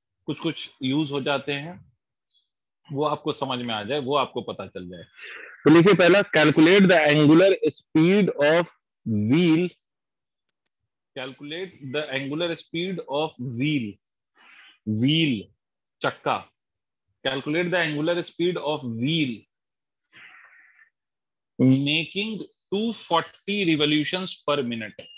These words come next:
calculate the angular speed of the wheel making two forty revolutions per minute, calculate the angular speed of a wheel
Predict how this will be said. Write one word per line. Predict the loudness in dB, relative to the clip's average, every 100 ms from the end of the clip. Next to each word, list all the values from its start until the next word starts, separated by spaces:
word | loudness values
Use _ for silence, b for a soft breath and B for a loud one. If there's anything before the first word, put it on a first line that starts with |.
| _ _ _ _ _ _ _ _ _ _ _ _ _ _ _ _ _ -4
calculate | -2 0 -2 0
the | -2
angular | -2 -4 -2 -2 -4
speed | -4 -4 -2 -2
of | -2 -2 -8
the | -4 -2 -2 -6 -12 -6
wheel | -4 -4 -4 -4 -8 _ _ _ _ _ _ b b -10
making | -6 -4 -4 -6 -8 -8 -6
two | -4 -4 -6
forty | -4 -4 -4 -6 -2 0
revolutions | 0 0 -2 -4 -10 -10
per | -6 -6
minute, | -6 -14 -18 _ _ _ _ _ _ _ _ -8
calculate | -6 -4 -2 -2
the | -2
angular | -4 -2 -4 -4
speed | -4 -2
of | -2 -4
a |
wheel | -4 -2 -4 -4